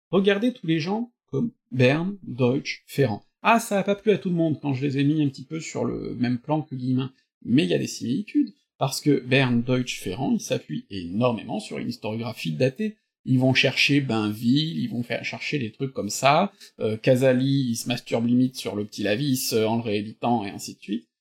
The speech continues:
On est vraiment là-dessus, dans cet attachement à une historiographie extrêmement datée,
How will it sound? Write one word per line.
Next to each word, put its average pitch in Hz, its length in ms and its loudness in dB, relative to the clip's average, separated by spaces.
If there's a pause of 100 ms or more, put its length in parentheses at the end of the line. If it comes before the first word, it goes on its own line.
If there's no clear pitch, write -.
(320)
On 123 180 6
est 262 140 6
vraiment 190 380 0
là-dessus, 175 540 -6
dans 139 180 4
cet - 280 -6 (120)
attachement 156 600 0
à 135 100 -4
une 123 140 0
historiographie 92 800 -8
extrêmement 143 580 0
datée, 143 480 -6